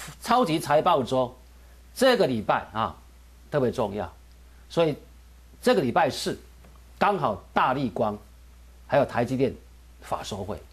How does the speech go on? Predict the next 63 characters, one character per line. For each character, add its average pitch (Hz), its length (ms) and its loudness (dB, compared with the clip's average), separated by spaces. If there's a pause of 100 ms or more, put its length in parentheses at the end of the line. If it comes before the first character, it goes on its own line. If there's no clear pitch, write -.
(1300)
台 220 200 2
积 262 140 -2
电 262 200 2
跟 233 160 2
大 233 120 4
立 226 80 0
光 226 160 4
那 226 140 4
法 143 180 4
说 208 200 4
会， 214 80 4
你 135 100 -2
要 190 140 4
特 202 160 0
别 156 120 0
注 185 220 0
意 165 100 2
啊！ 139 40 4
你 143 100 0
不 190 80 4
要 220 80 6
以 147 100 0
为 151 120 0
说 202 120 4
我 143 160 2
们 131 100 0
要 202 120 4
买 123 140 2
台 139 200 0
积， 170 280 -2
台 156 120 0
积 170 140 -2
光、 170 160 2
大 180 100 2
立 175 80 2
光 165 160 0
就， 170 80 0
就 160 120 0
没 135 100 -2
有 143 80 0
我 117 80 0
的 113 80 -2
事 117 220 -6
哎， 78 120 -12 (240)
跟 277 220 2
你 226 80 -2
有 180 100 4
大 180 220 2
事 175 240 -2
哎， 120 40 0
怎 127 100 -2
么 135 40 -2
没 151 160 -2
事？ 139 240 -6 (160)
他 226 140 0
们 220 80 0
两 160 160 2
只 202 140 2
股 147 100 -4
票 175 160 4
是 196 100 0
一 196 60 -2
大， 175 220 0